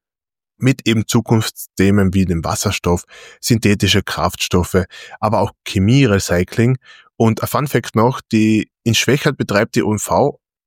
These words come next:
eine der weltweit führende Anlagen für chemisches Recycling.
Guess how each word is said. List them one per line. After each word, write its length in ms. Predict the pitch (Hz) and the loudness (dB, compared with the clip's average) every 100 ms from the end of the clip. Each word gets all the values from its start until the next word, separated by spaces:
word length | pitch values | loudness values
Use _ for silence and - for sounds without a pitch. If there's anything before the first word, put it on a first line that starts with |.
| _ | _
eine 220 | 110 120 | -2 0
der 120 | 104 | 0
weltweit 520 | 101 156 143 117 117 | 2 2 2 0 0
führende 580 | - - 151 165 123 - | -2 -2 0 2 0 -2
Anlagen 460 | 107 127 101 107 110 | -2 0 2 0 -2
für 180 | - 110 | -2 -4
chemisches 560 | - 107 117 117 110 - | -2 0 2 0 -2 -2
Recycling. 560 | 104 - 117 - 90 | -4 -2 -4 -2 -6